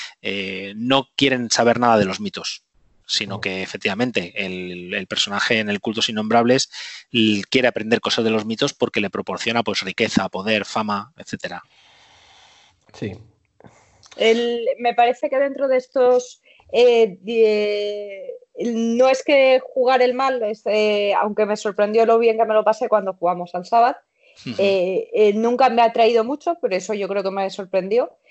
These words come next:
Speaker 3: También no lo estaba planteado muy, mucho como muy malo, si vamos un poco más que nada como a nuestro rollo. Entonces, eh, jugar al mal nunca me ha atraído especialmente.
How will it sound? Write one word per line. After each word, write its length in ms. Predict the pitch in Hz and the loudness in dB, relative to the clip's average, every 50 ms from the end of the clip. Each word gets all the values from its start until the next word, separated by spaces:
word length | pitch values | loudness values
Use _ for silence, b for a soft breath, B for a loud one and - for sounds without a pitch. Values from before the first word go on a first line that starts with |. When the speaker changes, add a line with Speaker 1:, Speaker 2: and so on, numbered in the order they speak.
| b b b | b b b
Speaker 3:
También 380 | - 208 190 202 220 233 226 226 | 0 0 2 4 2 2 4 4
no 100 | 220 214 | 2 2
lo 80 | 208 | 2
estaba 300 | 202 196 - 220 202 190 | 0 0 2 0 0 2
planteado 420 | 190 196 185 180 196 190 175 180 175 | 2 -2 -2 0 0 0 0 -2 -4
muy, 460 | 185 185 185 185 185 180 175 170 - | -6 -8 -6 -6 -6 -6 -8 -8 -10
mucho 320 | - 196 190 185 - 196 180 | -10 -10 -10 -8 -8 -8 -8
como 220 | 190 180 180 170 | -6 -6 -4 -4
muy 120 | 170 170 | -4 -4
malo, 320 | 165 165 196 226 214 180 165 | -2 2 2 2 4 2 0
si 140 | - - 180 | -2 -6 -4
vamos 300 | 165 170 175 180 180 196 | -4 -4 -4 -4 -8 -10
un 100 | 190 185 | -4 -2
poco 220 | 180 175 196 196 | -2 0 0 0
más 180 | 190 185 180 185 | 0 0 -2 -2
que 300 | - 196 185 180 175 170 | -2 -2 0 0 0 0
nada 260 | 175 175 180 196 190 | 0 2 2 2 0
como 160 | - 185 175 | 0 -4 -4
a 60 | 165 | -2
nuestro 280 | 160 160 170 - - 165 | -4 -6 -10 -8 -8 -4
rollo. 380 | - 160 175 185 185 156 - b b b b b b b | 0 0 0 0 0 -4 -6 b b b b b b b
Entonces, 240 | - 214 208 202 160 | -2 -2 -2 0 2
eh, 220 | 196 202 208 214 | 2 4 4 2
jugar 240 | 208 208 240 220 226 247 | 2 2 4 4 6 6
al 140 | 247 240 | 4 4
mal 220 | 240 254 247 254 240 | 4 2 0 0 -2
nunca 240 | 247 240 240 240 233 | -4 0 0 0 0
me 80 | 226 | 0
ha 40 | 226 | -4
atraído 300 | 220 220 226 226 220 220 | 0 2 2 2 2 0
especialmente. 800 | 220 220 _ 220 214 - 214 208 214 247 262 254 254 262 294 - | -2 -2 _ -8 -2 -2 -2 -2 0 -4 -6 -2 0 -2 -2 -2